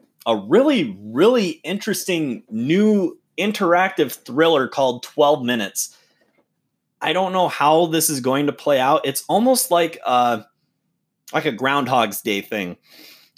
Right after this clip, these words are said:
It's a top-down view of a couple sitting in an apartment. It's got a very unique, uh, graphic style to it, which I, I love. I can't, I can't stress that enough. Try, try new things. But, um, they're sitting there eating dinner,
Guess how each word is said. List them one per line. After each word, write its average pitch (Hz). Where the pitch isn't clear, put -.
It's 123
a 120
top-down 156
view 139
of 120
a 120
couple 143
sitting 160
in 151
an 160
apartment. 123
It's -
got 117
a 110
very 135
unique, 131
uh, 107
graphic 127
style 113
to 113
it, 107
which 104
I, 110
I 101
love. 92
I 92
can't, 107
I 98
can't 107
stress -
that 95
enough. 95
Try, 120
try 127
new 117
things. 95
But, -
um, 107
they're 135
sitting 175
there 165
eating 165
dinner, 131